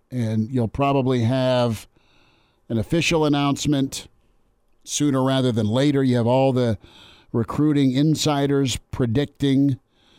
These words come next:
that it, it the, the flip has happened, uh, with Raiola to Nebraska on top of McCord being in.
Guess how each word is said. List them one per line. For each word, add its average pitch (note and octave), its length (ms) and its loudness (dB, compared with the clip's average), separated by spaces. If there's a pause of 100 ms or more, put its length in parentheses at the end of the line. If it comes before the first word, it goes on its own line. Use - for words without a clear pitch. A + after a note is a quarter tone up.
(280)
that A#2+ 260 -2
it, B2+ 180 0
it B2+ 400 -6
the, A#2 80 0
the A#2+ 220 -6
flip C#3+ 300 -2
has G#2 160 -4
happened, D#3 720 -4 (920)
uh, A2+ 200 0
with A#2+ 140 0
Raiola C3 480 2
to B2+ 120 -2
Nebraska B2 560 0
on B2 220 0
top C3 240 -2
of A#2+ 80 0
McCord C3+ 640 0
being B2 300 2
in. C#3+ 480 0